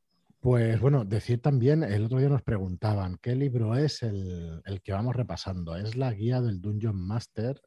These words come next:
eh, la guía oficial del Dun-, Dungeon Master. Recordad que nosotros como productos para, para las reglas, la se-, la S R D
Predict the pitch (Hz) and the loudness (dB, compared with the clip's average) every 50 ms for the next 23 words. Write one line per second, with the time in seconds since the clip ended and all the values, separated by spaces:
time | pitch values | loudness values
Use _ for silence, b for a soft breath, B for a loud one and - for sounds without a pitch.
0 | _ - 95 85 82 80 80 80 80 80 78 - 87 85 85 82 87 95 104 104 | _ -10 -8 -8 -8 -8 -10 -10 -10 -12 -12 -12 -10 -10 -8 -6 -6 -6 -6 -6
1 | - - 82 - - 143 175 190 156 104 87 85 82 98 90 90 92 107 104 101 | -6 -10 -8 -4 -4 -4 -2 -2 -4 -6 -6 -6 -6 -6 -8 -6 -4 -4 -4 -4
2 | 95 95 90 104 127 131 - - 147 131 117 - 90 85 101 110 - 113 101 - | -4 -4 -4 -4 -4 -4 -4 -4 -4 -4 -6 -6 -8 -8 -8 -6 -6 -6 -6 -6
3 | 104 95 104 107 - - 95 90 87 - 87 85 90 101 110 110 - - 110 104 | -6 -6 -6 -6 -4 -4 -6 -6 -6 -6 -6 -4 -4 -4 -4 -4 -4 -4 -6 -4
4 | - - 101 98 92 92 90 87 87 87 85 82 82 - 87 82 82 85 80 82 | -6 -6 -6 -6 -4 -4 -6 -6 -6 -6 -8 -8 -8 -8 -8 -8 -6 -8 -8 -8
5 | 90 101 104 101 101 98 98 95 - - 87 82 - - 95 - - 101 87 90 | -8 -8 -6 -6 -6 -6 -8 -8 -8 -10 -12 -12 -10 -12 -12 -12 -10 -10 -8 -8
6 | 98 - - 107 101 92 95 92 98 104 104 | -8 -8 -6 -8 -6 -6 -6 -4 -4 -4 -6